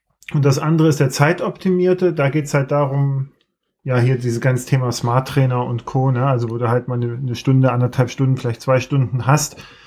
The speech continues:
und die dann halt optimal nutzen kannst. Äh, gibt's da z-, also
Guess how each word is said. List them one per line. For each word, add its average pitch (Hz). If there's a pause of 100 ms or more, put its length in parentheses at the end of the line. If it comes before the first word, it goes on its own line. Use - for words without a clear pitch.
(300)
und 127
die 131
dann 127
halt 131
optimal 123
nutzen 123
kannst. 113 (580)
Äh, 160 (760)
gibt's 151
da 165
z-, -
also 139